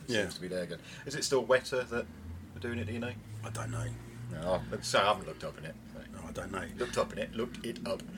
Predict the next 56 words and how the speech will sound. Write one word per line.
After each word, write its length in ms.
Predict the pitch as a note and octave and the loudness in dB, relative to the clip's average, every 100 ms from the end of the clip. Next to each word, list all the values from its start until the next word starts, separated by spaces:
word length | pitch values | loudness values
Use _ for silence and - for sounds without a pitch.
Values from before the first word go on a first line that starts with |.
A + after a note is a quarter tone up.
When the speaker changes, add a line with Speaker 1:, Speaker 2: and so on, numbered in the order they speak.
| - - - | 0 2 4
Speaker 2:
<laughs> 340 | C4 - D#3 | 6 8 6
Speaker 1:
Jesus. 420 | - C#3 G2 - - - - - - A#2 | 6 -2 0 -2 -2 -6 -6 -6 -4 -2
Speaker 2:
You 80 | D3+ | 2
shouldn't 400 | C3+ F3+ C#3 - | 6 6 4 2
do 160 | F3 C#3 | 6 6
two 180 | D#3+ D3 | 6 4
things 240 | C#3+ A#2+ | 4 4
at 60 | A#2 | 4
once, 260 | C#3 B2 | 4 6
Mark. 240 | A2 G2 G2+ | 8 6 6
It's 100 | B2 | 2
not 120 | B2 | 6
working 300 | C3 B2+ A2 | 8 6 4
for 180 | G#2+ G#2 | 2 4
you. 120 | G2 - - - - | 4 0 -16 -16 -10
Speaker 1:
I'm 100 | F#2 | -8
a 40 | F2+ - - | -8 -8 0
dude, 300 | G2+ G2 F2+ | 0 2 2
yeah. 160 | F#2 | 4
I 60 | F#2 | 10
can't, 320 | - G3 - - | 12 12 8 4
Speaker 2:
<coughs> 60 | |
You'll 120 | C#3+ | 8
Speaker 1:
I 40 | D#3 | 10
Speaker 2:
end 80 | D3 | 12
up 40 | |
Speaker 1:
can't 100 | G#2 | 10
Speaker 2:
saying 260 | D#3 C#3+ C3+ | 12 12 10
what 120 | B2+ | 8
you're 80 | A#2+ | 8
reading 280 | D#3+ A#2+ G#2 | 8 8 4
in 100 | G2 | 2
a 40 | |
minute. 280 | G2 A2+ G2+ | 0 0 0
Speaker 1:
<laughs> 40 | A#2+ A2+ - - - G3 B3 - - - | -4 -2 2 8 12 12 12 4 -2 4
I 120 | A2+ | 4
can't 260 | - G#2+ F#2+ | 6 4 6
multitask. 560 | F#2+ E2+ - F#2 F#2 - - - | 4 4 0 0 0 -4 -16 8
No, 100 | A#2+ | 12
it 180 | B2 G#2+ | 12 12
wasn't. 280 | G2+ F#2 F2 - - D2 | 4 0 -6 -12 -18 -16
The 80 | F2 D#2+ | -14 -4
dir-, 220 | G2+ G#2+ | 4 6
oh, 200 | A2 G2 | 10 10
fuck 360 | - - F2+ - | 8 4 4 2
me. 100 | F#2 | 2
I'm 140 | G#2+ | 2
gonna 160 | F#2 D#2 | 2 0
say 160 | F#2+ | -2
the 80 | E2+ | -2
director's 400 | E2+ - - C3+ | -2 -4 -4 -2
name 160 | A2 A2+ | 0 0
of 60 | A#2 | 2
her. 140 | C3+ - - - - | 0 -2 -20 -20 0
Speaker 2:
Go 160 | - B2 | 10 12
on. 160 | G2 | 12